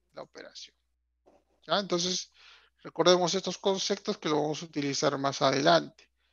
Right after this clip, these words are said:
Entonces, ya hablando de, de tipos de configuración,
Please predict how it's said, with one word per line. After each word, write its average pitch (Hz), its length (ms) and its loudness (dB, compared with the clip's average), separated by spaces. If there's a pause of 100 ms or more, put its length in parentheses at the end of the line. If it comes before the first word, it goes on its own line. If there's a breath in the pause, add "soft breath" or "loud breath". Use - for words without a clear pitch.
(640)
Entonces, 190 800 0 (240)
ya 196 240 10
hablando 247 440 8
de, 208 220 4
de 147 920 0
tipos 196 600 -2
de 143 520 -4
configuración, 180 1120 -2